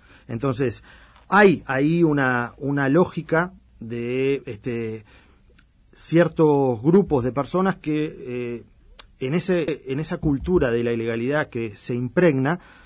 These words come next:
de alguna manera toman la idea de, eh, la lógica o la identidad del ladrón como un valor.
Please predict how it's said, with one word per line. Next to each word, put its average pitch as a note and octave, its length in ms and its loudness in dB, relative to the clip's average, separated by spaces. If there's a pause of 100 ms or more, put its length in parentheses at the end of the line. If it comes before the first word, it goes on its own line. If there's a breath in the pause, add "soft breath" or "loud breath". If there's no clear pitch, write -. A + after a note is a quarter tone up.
(420 soft breath)
de C#3 140 0
alguna F#3 320 0
manera F#3 320 2
toman D3+ 580 2
la B2 180 -4
idea D#3 400 0
de, D3+ 560 0
eh, A#2 580 -6
la A#2+ 200 -6
lógica D#3 580 0
o C3+ 120 0
la B2+ 100 0
identidad B2 840 -2
del B2 680 -6
ladrón C#3+ 440 -2
como D3 340 -2
un D3 140 -4
valor. A2+ 340 0